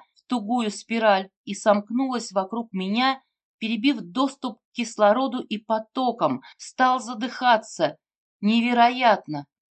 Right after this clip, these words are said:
как он это сделал, но думать об этом было поздно. С удивлением осознал, что сейчас могу не удержать защиту. Спираль затягивалась вокруг меня, стремясь уничтожить.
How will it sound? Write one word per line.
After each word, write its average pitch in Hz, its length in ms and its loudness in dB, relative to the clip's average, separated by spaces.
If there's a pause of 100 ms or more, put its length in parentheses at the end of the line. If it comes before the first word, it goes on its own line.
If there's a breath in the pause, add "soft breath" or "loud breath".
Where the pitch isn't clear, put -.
как 214 360 2
он 180 160 -2
это 208 260 -2
сделал, 175 720 -2 (200)
но 180 220 -8
думать 233 420 -6
об 208 140 -2
этом 214 320 -6
было 175 460 -6
поздно. 143 500 -10 (540)
С - 140 -14
удивлением 208 600 -2
осознал, 190 680 0 (180)
что - 300 -8
сейчас 226 500 -4
могу 208 520 -4 (260)
не 214 340 0
удержать 208 720 -2
защиту. 160 760 -6 (560)
Спираль 233 500 0
затягивалась 214 840 -4
вокруг 214 400 -2
меня, 226 420 0 (140)
стремясь 226 600 2
уничтожить. 220 880 -4